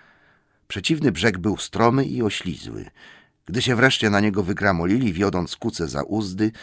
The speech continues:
ujrzeli przed sobą wysokie góry, tak jakby się nagle wysunęły na ich spotkanie. Zdawało się, że od podnóży najbliższej dzieli ich ledwie dzień niezbyt forsownego marszu. Wznosiły się czarne i ponure,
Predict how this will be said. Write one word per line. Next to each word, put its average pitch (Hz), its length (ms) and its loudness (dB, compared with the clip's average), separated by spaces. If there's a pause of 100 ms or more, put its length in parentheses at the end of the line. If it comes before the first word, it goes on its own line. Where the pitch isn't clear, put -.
(220)
ujrzeli 104 420 2
przed - 220 -6
sobą 82 340 -4
wysokie 80 420 -6
góry, 65 500 -8 (300)
tak 90 220 0
jakby 82 240 -2
się 80 140 -10
nagle 87 320 0
wysunęły 90 560 -2
na 82 160 -4
ich - 200 -12
spotkanie. - 680 -14 (680)
Zdawało 92 560 2
się, 101 160 -2
że 87 120 0
od 85 140 -2
podnóży 101 460 -2
najbliższej 90 680 -2 (320)
dzieli 117 380 0
ich - 140 -10
ledwie 85 340 -2
dzień 95 240 -2
niezbyt 90 500 -2
forsownego 82 640 -6
marszu. 90 460 -2 (840)
Wznosiły 98 540 -2
się 90 140 -4
czarne 90 520 2
i 87 80 -2
ponure, 95 500 -2